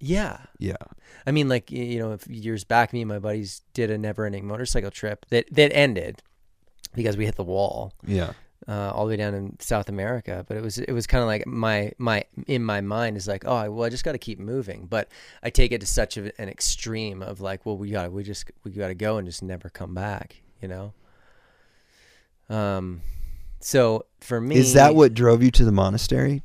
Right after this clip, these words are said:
Speaker 2: to seek stillness after all that?
Speaker 1: Um,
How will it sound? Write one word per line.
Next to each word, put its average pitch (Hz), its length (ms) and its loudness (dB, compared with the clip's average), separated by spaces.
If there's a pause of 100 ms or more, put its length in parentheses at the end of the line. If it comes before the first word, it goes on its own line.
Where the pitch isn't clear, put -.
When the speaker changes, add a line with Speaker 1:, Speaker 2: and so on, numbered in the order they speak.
Speaker 2:
to 101 120 2
seek - 460 -2
stillness 113 640 -4 (800)
after 104 260 0
all 110 120 0
that? 127 180 -4 (1900)
Speaker 1:
Um, 123 380 -2